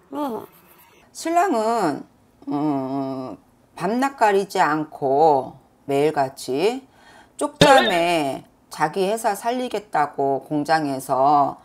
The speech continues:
Speaker 2: 맨날 먼지 속에서 살던 신랑을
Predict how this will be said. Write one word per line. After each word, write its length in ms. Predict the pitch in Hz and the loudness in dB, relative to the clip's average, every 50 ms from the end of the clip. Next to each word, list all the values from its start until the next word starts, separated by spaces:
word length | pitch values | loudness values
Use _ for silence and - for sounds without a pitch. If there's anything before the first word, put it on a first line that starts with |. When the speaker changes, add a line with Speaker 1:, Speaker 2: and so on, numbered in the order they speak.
| _ _ - - - - - - - - | _ _ -20 -20 -20 -20 -20 -20 -16 -4
Speaker 2:
맨날 840 | - 151 175 202 220 214 202 196 190 180 175 165 160 156 147 143 135 | -2 -2 0 0 2 2 2 4 4 4 4 2 2 0 0 -2 0
먼지 340 | 131 135 147 156 156 202 | 0 0 0 -2 -2 -6
속에서 1040 | 214 - - 190 165 - 156 143 - 151 139 135 143 151 156 143 135 127 135 139 - | -8 -6 -6 -6 -4 -4 -4 -4 0 2 4 6 6 6 6 6 4 2 -4 -10 -14
살던 640 | - - - 226 240 233 247 226 208 196 180 160 156 | -16 -6 -2 -2 -2 0 0 -2 -2 -2 -6 -6 -8
신랑을 880 | - 220 214 214 214 214 196 165 147 139 147 151 151 147 131 - - | -6 -6 -4 -4 -4 -4 -4 -4 -4 -2 0 0 0 -2 -2 -6 -10